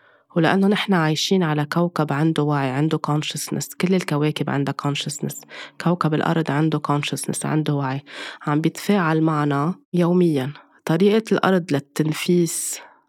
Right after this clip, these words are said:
وتطهير الطاقات اللي نحن عم نتركها كل يوم، وقتا نحكي بغضب، وقتا ننفعل على بعض، وقتا نشتم بعض، وقتا نحارب بعض كل الوقت على سنين وأجيال، الأرض بدها تنفس هيدا الشي، لأنه الأرض عم ترتقي،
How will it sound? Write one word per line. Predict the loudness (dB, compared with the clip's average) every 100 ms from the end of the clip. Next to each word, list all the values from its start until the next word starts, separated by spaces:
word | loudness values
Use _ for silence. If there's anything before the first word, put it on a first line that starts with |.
| _ _ -10
وتطهير | -4 -4 2 4 4
الطاقات | 4 0 2 2 2 0 0 0
اللي | 0
نحن | 0 0
عم | 0 0 0 -2 -4 -2
نتركها | -2 0 0 0
كل | 0 0
يوم، | 2 2 0 -2 -8 -18 -18 -18 -4
وقتا | -2 0 2
نحكي | 0 0 -2
بغضب، | -2 -2 -2 0 -2
وقتا | -2 -2
ننفعل | -2 -2 0 0 0
على | 0 -2
بعض، | 0 -2 -2 -2
وقتا | -4 -2
نشتم | -2 -2 -2 -2
بعض، | 0 -2 -2 -4 -2
وقتا | -4 -2 -4
نحارب | -2 0 2 0 0
بعض | 0 0 -2
كل | -2 0
الوقت | 0 0 0 -4 -8 -18 -18 -16 -14
على | -4 0 0
سنين | -2 2 4 4 2 0 -4
وأجيال، | -4 -2 -2 -2 0 0 -4 -8 _ _ _ -4
الأرض | 0 2 2
بدها | 0 -2 0
تنفس | 0 -2 -2 -4 -2
هيدا | -4
الشي، | -4 -2
لأنه | -2 0 0
الأرض | 0 0 0
عم | -2
ترتقي، | -2 -4 -2 -4 -4